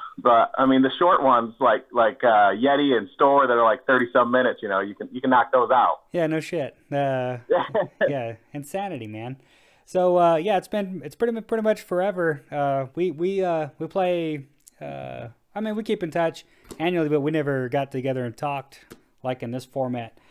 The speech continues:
Speaker 2: uh, for, for quite a while. So, uh, what's, what's new with you, man?
Speaker 1: Um, not, not, not a whole bunch new. I'm, uh, hanging out in Bahrain these days.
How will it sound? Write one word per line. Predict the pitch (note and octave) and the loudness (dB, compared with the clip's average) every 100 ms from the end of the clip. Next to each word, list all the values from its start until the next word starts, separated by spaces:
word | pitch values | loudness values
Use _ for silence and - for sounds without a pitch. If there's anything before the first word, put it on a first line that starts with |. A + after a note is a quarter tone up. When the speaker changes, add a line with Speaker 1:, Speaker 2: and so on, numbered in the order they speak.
| _ A#2 - | _ -14 -10
Speaker 2:
uh, | A#2+ A2 G#2 - | -6 -6 -8 -10
for, | C#3 A#2+ A#2 A2+ - | -6 -4 -4 -8 -14
for | A#2+ | -12
quite | - E3 | -6 -4
a | B2+ | -4
while. | C#3+ C3 G#2+ G#2+ | -4 -6 -8 -12
So, | - B2+ A2+ A2+ A2+ | -12 -8 -6 -6 -6
uh, | |
what's, | A#2 C#3+ - | -6 -8 -6
what's | D#3 D#3 | -8 -4
new | E3 | -4
with | D#3+ D3+ | -4 -6
you, | F3+ | -6
man? | C#3 C3 C3+ _ _ _ _ _ _ _ _ _ _ _ _ _ _ - - - - - - _ - | -6 -6 -10 _ _ _ _ _ _ _ _ _ _ _ _ _ _ -20 -18 -20 -20 -20 -20 _ -2
Speaker 1:
Um, | D3 F#3 G#3 G#3+ G#3 G3 _ - - _ - - _ _ _ _ _ - | 2 6 6 4 0 -8 _ -20 -20 _ -20 -20 _ _ _ _ _ -2
not, | D3+ G3 - | 2 2 0
not, | F3 - G3+ | -4 -4 2
not | A#3+ | 4
a | |
whole | A3+ G3+ | 4 4
bunch | G#3 G3 F#3+ | 2 0 -2
new. | F#3+ G#3 G#3+ A#3 A#3 - | 2 6 6 4 0 -2
I'm, | D3+ D3+ | 2 4
uh, | C#3 C#3 C3+ _ _ _ _ _ _ _ | 6 4 0 _ _ _ _ _ _ _
hanging | F3 F3+ F3+ | 2 4 4
out | F3 D#3 | 4 4
in | E3 | 2
Bahrain | E3 E3 F3 F3+ F3 | 2 4 6 4 2
these | E3 E3 D3+ | -2 -2 2
days. | D#3+ E3 F3 | 4 4 2